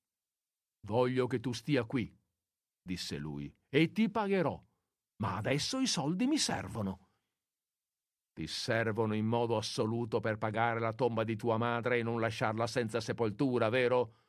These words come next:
Io sono contento di quel che è successo di mia madre, disse lui.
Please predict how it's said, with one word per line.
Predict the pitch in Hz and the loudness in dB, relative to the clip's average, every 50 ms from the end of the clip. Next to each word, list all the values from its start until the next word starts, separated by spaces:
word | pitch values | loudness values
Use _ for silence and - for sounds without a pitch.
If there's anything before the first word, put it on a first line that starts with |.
| _ _ _ _ _ | _ _ _ _ _
Io | - 196 208 220 220 247 254 | 6 6 8 8 6 6 4
sono | 214 - 220 220 214 214 | 2 4 4 4 4 4
contento | 202 202 202 196 185 - - 170 143 131 120 113 127 117 | 4 4 2 2 2 2 4 4 4 2 2 0 0 0
di | 117 123 | 0 0
quel | 117 - 135 131 113 | 0 2 2 2 2
che | - | 0
è | 120 | -2
successo | 113 - 131 117 - 139 127 117 - - 127 | -2 -2 -4 -2 0 0 0 2 0 -2 -2
di | 110 117 113 | 0 0 0
mia | 117 120 113 | 0 0 0
madre, | 104 107 107 104 98 101 101 95 85 - _ _ _ _ _ | 0 0 -2 -2 -2 -2 -2 -2 -4 -6 _ _ _ _ _
disse | - 107 101 - - 95 | -6 -6 -6 -4 -4 -6
lui. | 82 80 87 85 85 82 - | -4 -2 -2 -2 -2 -4 -6